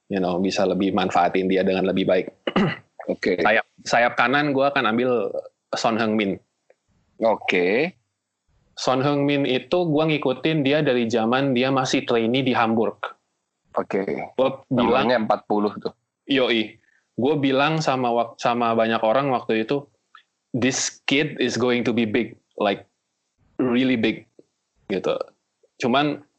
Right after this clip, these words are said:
Speaker 1: dia waktu itu kan dari Hamburg, dia tembus tim utama, terus dia pindah Leverkusen, terus baru habis itu dia pindah ke Tottenham kan. Dia pindah Leverkusen,
Speaker 2: Iya.
Speaker 1: dia pin-, kalau nggak salah dia pindah ke Lever-, ke Tottenham dari Leverkusen itu karena dia ngerasa bahwa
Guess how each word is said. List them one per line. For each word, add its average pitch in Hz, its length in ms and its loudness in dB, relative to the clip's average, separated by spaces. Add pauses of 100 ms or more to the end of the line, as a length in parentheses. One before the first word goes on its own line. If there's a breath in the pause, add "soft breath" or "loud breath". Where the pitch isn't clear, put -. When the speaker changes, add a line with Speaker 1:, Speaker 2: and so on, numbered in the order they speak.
Speaker 1:
dia 131 180 2
waktu 143 300 0
itu 196 80 0
kan 160 160 0
dari 117 160 2
Hamburg, 117 560 0
dia 117 160 2
tembus 110 320 -2
tim 110 160 -2
utama, 113 400 0
terus - 160 -4
dia 120 80 2
pindah 104 320 0
Leverkusen, 123 880 0
terus 123 240 -2
baru 95 240 4
habis 95 160 -2
itu 117 80 0
dia 120 160 0
pindah 90 240 0
ke 90 80 -4
Tottenham 98 480 0
kan. 92 160 2
Dia 123 80 2
pindah 120 320 2
Leverkusen, 101 560 0
Speaker 2:
Iya. 95 320 0 (480)
Speaker 1:
dia 127 160 0
pin-, 131 160 0
kalau 139 160 2
nggak 135 160 2
salah 165 160 2
dia 190 160 0
pindah 147 320 2
ke 143 80 2
Lever-, 135 400 0
ke 139 80 2
Tottenham 135 560 0
dari 131 160 2
Leverkusen 127 640 0
itu 123 240 0
karena 127 240 2
dia 135 320 2
ngerasa 139 480 2
bahwa 131 560 2